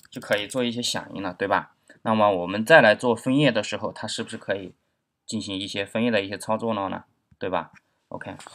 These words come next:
咱们呢再来刷新一下。啊，他说这个地方呢无法读取的这个属性是 page undefined，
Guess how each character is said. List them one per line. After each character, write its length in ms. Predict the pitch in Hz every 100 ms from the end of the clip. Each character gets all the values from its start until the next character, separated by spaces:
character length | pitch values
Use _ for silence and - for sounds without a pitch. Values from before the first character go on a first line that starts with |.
| - -
咱 140 | 87
们 100 | 92
呢 140 | 95 101
再 140 | 110
来 260 | 95 92 - _
刷 240 | - 107
新 180 | 107 113
一 120 | 104
下。 240 | - 90 - _ _ _ _ _ _ _ _ _ _ _ _ _ _ _ _ _ _ _ _
啊， 220 | - - _ _ _
他 120 | 117
说 300 | 117 113 - _ -
这 100 | 127
个 80 | 123
地 100 | 123
方 140 | 117
呢 200 | 113 110 _ _
无 200 | - 101
法 180 | 139 104
读 220 | - 95
取 160 | 110 98
的 140 | 98
这 100 | 92
个 100 | 104
属 180 | 98 92
性 180 | - 95
是 140 | - -
page 260 | 123 110
undefined， 480 | 107 107 107 139